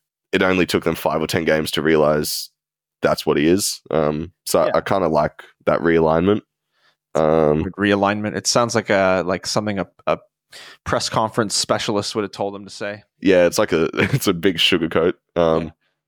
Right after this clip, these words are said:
Speaker 1: and then, like, Bron and A D are what they are, like, s-, especially Bron.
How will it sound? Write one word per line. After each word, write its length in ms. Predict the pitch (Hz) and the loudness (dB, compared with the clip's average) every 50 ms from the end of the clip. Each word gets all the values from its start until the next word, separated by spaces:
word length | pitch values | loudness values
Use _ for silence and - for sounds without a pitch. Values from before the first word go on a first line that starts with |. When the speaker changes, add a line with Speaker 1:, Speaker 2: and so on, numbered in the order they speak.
| _ _ _ _ _ _ - | _ _ _ _ _ _ 0
Speaker 1:
and 100 | 104 101 | 2 4
then, 80 | 98 | 4
like, 200 | 95 90 87 82 | 4 2 0 2
Bron 180 | - 123 107 98 | 2 2 2 2
and 120 | 85 78 | 2 0
A 140 | 73 73 73 | 0 -2 -2
D 300 | 73 78 76 80 80 - - _ _ _ _ _ - | -4 -4 -4 -4 -4 -4 -6 _ _ _ _ _ -2
are 140 | - 73 76 | -2 0 0
what 140 | 78 78 - | -2 -2 -2
they 140 | - 76 76 | -2 -2 0
are, 220 | 76 80 80 78 80 | 2 2 2 2 0
like, 300 | 80 78 80 - - _ _ _ _ _ _ _ _ - | 0 -2 -4 -4 -8 _ _ _ _ _ _ _ _ -14
s-, 120 | - - - - - | -14 -14 -12 -4 -2
especially 440 | - - - 104 90 - - - - | -2 0 0 0 0 0 -2 -4 -2
Bron. 340 | - 76 69 69 78 92 | -2 -2 -2 -2 -2 -4